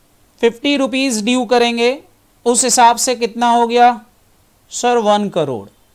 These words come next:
सही है क्या? वन करोड़ मैं सही बोल रहा हूं? दो लाख पर पचास रुपए के हिसाब से वन करोड़ सही है बेटा।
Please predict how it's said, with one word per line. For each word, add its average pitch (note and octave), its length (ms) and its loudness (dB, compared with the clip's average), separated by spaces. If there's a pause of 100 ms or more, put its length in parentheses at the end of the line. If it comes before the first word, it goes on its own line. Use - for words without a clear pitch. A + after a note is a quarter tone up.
(500)
सही A#3 280 -2
है C4 120 0
क्या? C4 200 -2
वन B3 240 -2
करोड़ B3 300 2
मैं B3 140 -4
सही A3+ 260 -2
बोल A#3+ 200 2
रहा A#3+ 140 0
हूं? B3+ 180 -4 (4000)
दो G#3+ 260 -2
लाख A#3+ 340 -2
पर A#3+ 180 -2
पचास A#3 600 0
रुपए A#3+ 220 -6
के A3+ 80 -10
हिसाब A#3 240 -6
से A#3 140 -8
वन A#3 240 -6
करोड़ A#3+ 260 -2
सही A#3 260 -4
है A#3+ 80 -4
बेटा। A#3+ 440 -4